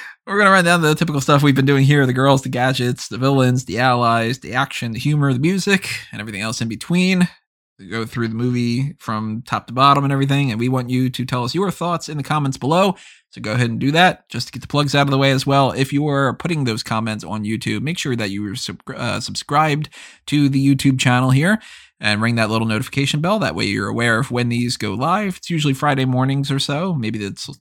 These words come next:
gonna get switched up a little bit here and there, but at least when you get those email alerts, you'll know when they do get posted. Hit the like button as well if you like the video to help us grow a little bit with the S E O. Share if you have any friends that might be interested in this, uh, franchise.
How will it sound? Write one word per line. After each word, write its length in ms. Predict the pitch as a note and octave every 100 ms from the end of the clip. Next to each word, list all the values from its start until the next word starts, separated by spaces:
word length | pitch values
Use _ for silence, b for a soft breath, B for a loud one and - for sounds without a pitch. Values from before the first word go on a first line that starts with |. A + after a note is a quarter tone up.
| _
gonna 140 | G#2+ F#2
get 100 | -
switched 280 | F#2 -
up 120 | - -
a 20 |
little 160 | F2+
bit 120 | G2+ C3
here 160 | A2
and 100 | F#2+
there, 180 | F#2+ D3
but 220 | D#3+ C3 -
at 120 | C3+ D3
least 180 | D#3+
when 100 | D#3
you 60 | D3
get 140 | D#3+
those 200 | D3+ D3
email 320 | D3 D#3 D#3+ D3+
alerts, 300 | E3 F#3 -
you'll 100 | C3+
know 140 | C3+
when 220 | B2 A2
they 140 | A2 A2+
do 200 | A#2 A2+
get 160 | G2+
posted. 480 | - G2+ - G3+ A3 B B B B B
Hit 140 | C3
the 80 | C3
like 200 | D3 D3
button 220 | D#3 C#3+
as 100 | C3+
well 200 | D3+ F3
if 100 | E3
you 80 | A2
like 200 | B2 -
the 40 |
video 320 | D#3+ F#3+ A3 G3
to 80 |
help 240 | B2+ G#2 A2
us 180 | A2 -
grow 280 | A2+ G#2
a 20 | G#2+
little 180 | A2
bit 120 | A2+ F#2
with 100 | G2
the 120 | F#2+
S 180 | - A2+
E 120 | A2+
O. 220 | F3 A3 D3 _ _
Share 400 | - C3 C3+ G3
if 200 | - D3
you 120 | A#2+ B2+
have 160 | B2
any 100 | A#2+
friends 360 | A2+ C3 C3+ C3
that 240 | A#2+ B2
might 200 | D3 A#2+
be 100 | A#2+
interested 380 | A#2+ - - B2
in 60 | B2+
this, 300 | A#2+ - B2+
uh, 280 | A#2+ A#2+
franchise. 640 | A#2 C3 C#3+ G3 A#3+ C4 -